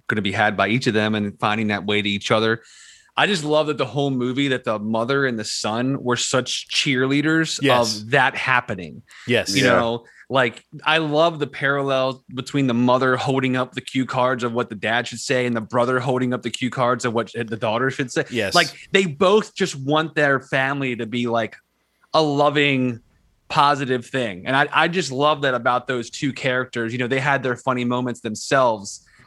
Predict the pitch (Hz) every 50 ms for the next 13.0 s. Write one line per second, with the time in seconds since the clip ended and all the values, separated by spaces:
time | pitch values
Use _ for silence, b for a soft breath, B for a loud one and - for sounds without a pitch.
0 | b b b b _ _ - 120 117 110 107 107 104 98 117 117 117 117 110 117
1 | 110 107 107 - 107 110 113 107 107 101 87 95 120 123 123 117 107 98 98 -
2 | - 117 113 110 104 101 98 98 - 127 117 113 104 - _ _ _ _ _ _
3 | _ _ _ _ - 156 156 143 127 117 117 - 160 170 156 156 147 - - -
4 | 147 147 143 156 156 - - 135 127 135 143 135 139 131 123 113 - 131 139 131
5 | 131 127 123 120 117 120 120 117 117 117 117 117 113 107 - 120 123 123 135 -
6 | 123 117 107 - - 117 110 107 98 - _ _ - - 180 165 160 151 143 123
7 | 117 - - 139 - 135 131 110 - 131 127 123 120 127 123 113 110 98 113 110
8 | 113 107 101 - 120 120 113 110 110 104 101 - - - 120 98 - - - _
9 | b b b b b b b 117 107 110 101 127 110 110 110 104 107 104 104 101
10 | 101 98 - - - b b b b b b - 120 117 120 120 - - 180 175
11 | - 156 123 113 131 131 117 117 - - 131 123 120 113 107 104 - - 123 107
12 | 110 107 104 98 117 117 110 110 113 - 147 127 117 123 117 104 95 95 87